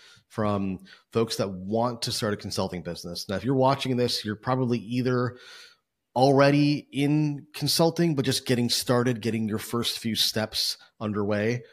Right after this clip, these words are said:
or you are thinking about starting a consulting business, or maybe you're working a job, corporate, or an employee somewhere, and you want to start a consulting business. And we've talked to and helped people in all of those scenarios build and launch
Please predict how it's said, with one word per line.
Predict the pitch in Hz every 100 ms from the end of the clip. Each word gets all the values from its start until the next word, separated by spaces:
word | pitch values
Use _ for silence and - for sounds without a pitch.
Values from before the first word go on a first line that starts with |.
| - - - 131
or | 135 135 131 127 110
you | 107 107
are |
thinking | 98 - 165 175
about | 160
starting | 156 139
a |
consulting | 127 135 135
business, | 127 117 131 131 - - _ _
or | - 110
maybe | 113 139
you're | 127
working | 113 151 156 151 143
a | 113
job, | 117 127 131 131 113 104
corporate, | - 131 131 127 117
or | 107
an | 98
employee | 101 - 127 123
somewhere, | 117 123 120 120 120 120 - _ -
and | 113
you | 117
want | 98 117 110
to | 117
start | 120
a | 98
consulting | 104 98 95
business. | 87 87 87 -
And | 110 98
we've | 117 104 - - - _
talked | - 170 170 -
to | 156 135
and | 117
helped | - 120 117 - _ - _ -
people | 139 113 107
in |
all | - 127 175
of |
those | 175 151
scenarios | 143 139 127 110 101 - - _ _ _ _ - -
build | - 143 143 120
and | 110
launch | 110 120 120 - -